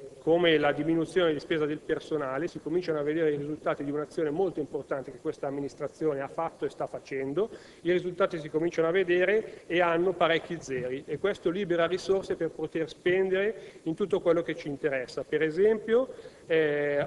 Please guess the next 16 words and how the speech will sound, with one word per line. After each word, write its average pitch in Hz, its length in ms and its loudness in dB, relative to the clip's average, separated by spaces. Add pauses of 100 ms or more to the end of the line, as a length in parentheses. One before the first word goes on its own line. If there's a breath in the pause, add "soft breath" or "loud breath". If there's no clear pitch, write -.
ehm, 143 440 -4
nel, 143 180 -2
nel 147 240 -6
progetto 175 460 2
di 156 100 -2
assistenza 170 640 0
degli 160 120 0
alunni 160 280 2
disabili, 196 680 0
per 156 160 0
esempio 175 520 2
nelle 165 260 2
emergenze 170 540 0
abitative 160 580 -2
che 151 100 -6
siamo, 151 500 -2